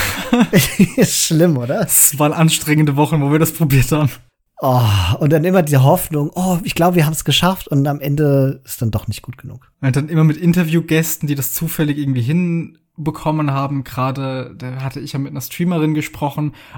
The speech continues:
Speaker 2: und das war der leichteste Schnitt meines Lebens, nur um dann nachher festzustellen,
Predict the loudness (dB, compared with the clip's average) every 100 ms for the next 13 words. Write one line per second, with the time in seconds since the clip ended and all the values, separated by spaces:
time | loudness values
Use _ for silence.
0 | -8 -2 -2 -2 -4 -2 0 0 0 -2
1 | -4 -6 -6 0 0 0 -2 -2 -2 0
2 | 0 0 0 -2 -2 -2 -4 -4 -4 -4
3 | -6 -8 -6 -2 -2